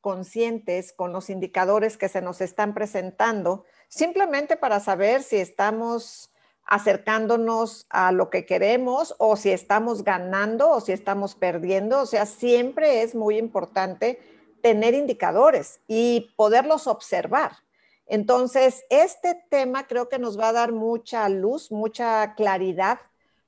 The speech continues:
para poder identificar esos indicadores, para poder saber si verdaderamente me estoy acercando a lo que yo digo que quiero o no. Entonces, cuando hablamos de indicadores de éxito,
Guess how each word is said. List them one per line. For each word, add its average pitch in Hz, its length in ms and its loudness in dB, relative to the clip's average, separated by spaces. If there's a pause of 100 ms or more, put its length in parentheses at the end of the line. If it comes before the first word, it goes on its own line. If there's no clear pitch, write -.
(120)
para 208 800 4 (280)
poder 254 340 6
identificar 254 1080 -2 (1400)
esos 285 360 6
indicadores, 220 800 2 (480)
para 220 180 6
poder 233 340 4
saber 254 360 0
si 247 160 0
verdaderamente 226 760 -2
me 196 120 -4
estoy 226 220 -2
acercando 220 680 0
a 214 40 2
lo 185 160 -2
que 180 160 -4
yo 214 140 2
digo 214 260 0
que 175 180 -8
quiero 233 580 2 (560)
o 254 120 6
no. 359 320 0 (680)
Entonces, 269 640 0
cuando 262 260 2
hablamos 370 420 -4
de 302 160 0
indicadores 247 760 -2
de 214 260 -2
éxito, 254 920 -4